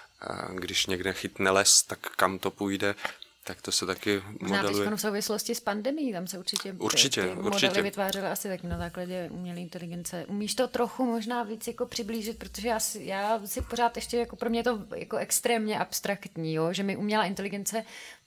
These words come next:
Speaker 2: pomáhá v tom vytvořit nějaký model toho, jak se bude šířit pandemie. Můžeš to jenom maličko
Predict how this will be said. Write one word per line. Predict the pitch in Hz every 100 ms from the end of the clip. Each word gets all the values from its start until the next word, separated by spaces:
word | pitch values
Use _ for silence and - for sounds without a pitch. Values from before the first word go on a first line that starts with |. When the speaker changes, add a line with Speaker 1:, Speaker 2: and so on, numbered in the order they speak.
| -
Speaker 2:
pomáhá | 196 190 202 196 190 196
v | -
tom | 202 196
vytvořit | 190 175 196 196
nějaký | 190 175 175 - 196 185 180 - - -
model | 185 175 190 185
toho, | 190 185
jak | 190 175
se | -
bude | 190 180 180
šířit | 180 180 180 196 -
pandemie. | - 165 170 165 151
Můžeš | 139 170 175
to | 214
jenom | 214 226
maličko | 214 196 196 208 208 - - - _ - 214 208 208